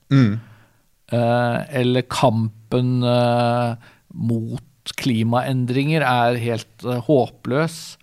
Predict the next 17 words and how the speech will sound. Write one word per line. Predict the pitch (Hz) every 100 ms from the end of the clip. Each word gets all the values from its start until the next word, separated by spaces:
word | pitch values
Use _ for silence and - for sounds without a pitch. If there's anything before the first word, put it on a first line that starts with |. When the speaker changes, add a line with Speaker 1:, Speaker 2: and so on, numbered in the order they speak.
| -
Speaker 1:
Mm. | 117 95 107
Speaker 2:
Altså, | 113 139 160 156 156 160 117 - - - _ _ - -
det | 143
er | 160 127
Speaker 1:
Eller | 127
Speaker 2:
et |
Speaker 1:
at | 170
Speaker 2:
annet |
Speaker 1:
den | 127 123 123 120 120 120
økonomiske | 123 123 117 110 113 110 - - 117 117 110 -
politikken | - 113 107 107 - - 113 110 110
til | - 110
det | 107 110
republikanske | 107 - 113 104 107 - 98 101 - - 107
partiet | - 110 - 95 104 -
er | 98 101
liksom | 98 - 104